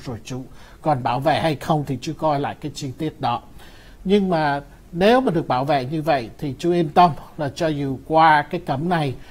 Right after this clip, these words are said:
à, cho dù tới năm tới, nếu mà cháu nó phỏng vấn mà cháu được bảo vệ, cháu nó vẫn được ăn theo. Còn riêng nếu mình nộp hồ sơ, mình không có nhận được cái biên lai gì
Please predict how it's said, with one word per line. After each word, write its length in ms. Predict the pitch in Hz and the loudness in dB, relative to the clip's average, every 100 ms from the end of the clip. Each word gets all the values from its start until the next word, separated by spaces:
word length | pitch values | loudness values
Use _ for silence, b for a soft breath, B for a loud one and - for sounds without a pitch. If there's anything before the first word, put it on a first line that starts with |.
| B B B | B B B
à, 220 | 139 131 - | -6 -6 -4
cho 100 | 160 | -4
dù 180 | 147 127 | -2 -4
tới 100 | 147 | -2
năm 220 | 160 156 | -2 -2
tới, 400 | 143 139 135 170 113 | -2 -2 -2 -4 -8
nếu 180 | 143 143 | -8 -6
mà 120 | 165 - | -4 -2
cháu 180 | 127 | -2
nó 100 | 139 | -2
phỏng 300 | 165 147 110 | -2 -4 -4
vấn 240 | 117 117 160 | -6 -6 -6
mà 60 | 139 | -6
cháu 200 | 127 147 | -4 -4
được 140 | 147 - | -6 -6
bảo 120 | 110 | -6
vệ, 200 | 123 107 | -6 -8
cháu 160 | 131 127 | -6 -4
nó 120 | 151 | -4
vẫn 200 | 120 110 | -6 -6
được 120 | 120 | -4
ăn 180 | 113 123 | -4 -2
theo. 260 | 156 139 - - B B B B B B | 0 0 0 -10 B B B B B B
Còn 320 | 156 147 147 | 2 2 2
riêng 420 | 135 190 208 196 165 - 160 | 2 6 6 4 -2 -8 -4
nếu 180 | 160 | 0
mình 180 | 214 175 | 0 2
nộp 220 | 147 143 | 0 0
hồ 120 | 151 135 | -2 -2
sơ, 300 | - 185 151 139 | 2 4 2 -2
mình 140 | 135 | -6
không 220 | - 185 | -4 -4
có 80 | 185 | -2
nhận 220 | 190 135 | -4 -4
được 80 | 131 | -4
cái 120 | 170 | -4
biên 220 | 165 170 | -2 0
lai 280 | 156 156 151 | 0 -2 -2
gì 140 | 131 | -4